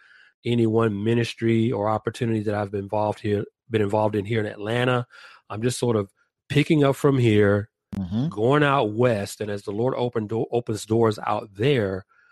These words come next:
Speaker 1: uh, I hope to be able to do some of the same things that I've been doing here.
Speaker 2: Right, right. Good stuff, man. Good stuff. Well, man, we got, we got a topic to run into this, uh, for this week, uh, a little bit more,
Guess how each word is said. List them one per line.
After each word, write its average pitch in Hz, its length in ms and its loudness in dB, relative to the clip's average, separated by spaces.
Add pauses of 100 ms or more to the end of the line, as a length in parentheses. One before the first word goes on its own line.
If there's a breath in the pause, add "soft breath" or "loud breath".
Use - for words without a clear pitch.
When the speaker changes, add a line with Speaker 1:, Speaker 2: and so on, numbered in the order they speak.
(260 soft breath)
Speaker 1:
uh, 101 160 -8
I 107 80 -4
hope 123 180 0
to 113 60 -6
be 113 140 2
able 110 120 2
to 101 60 -6
do 107 140 -2
some 110 220 -4
of 95 40 -8
the 95 100 -4
same 107 320 -4
things 101 300 -2
that 98 80 -2
I've 95 140 -2
been 92 140 -6
doing 92 240 -8
here. 92 320 -10 (260)
Speaker 2:
Right, 85 320 -12
right. 90 380 -12
Good 117 160 -8
stuff, 87 400 -10
man. 85 160 -8 (220)
Good 104 180 -6
stuff. 92 420 -8 (440 loud breath)
Well, 123 100 -2
man, 139 100 0
we 190 80 2
got, 180 220 -2
we 175 100 0
got 185 160 0
a 160 40 -8
topic 185 380 -2
to 165 100 -6
run 165 200 -2
into 170 560 -2
this, 151 380 -6
uh, 135 260 -4
for - 200 -12
this 147 200 -6
week, 151 480 -6
uh, 117 220 -8
a 123 60 -6
little 151 300 -4
bit 139 240 -6
more, 139 480 -4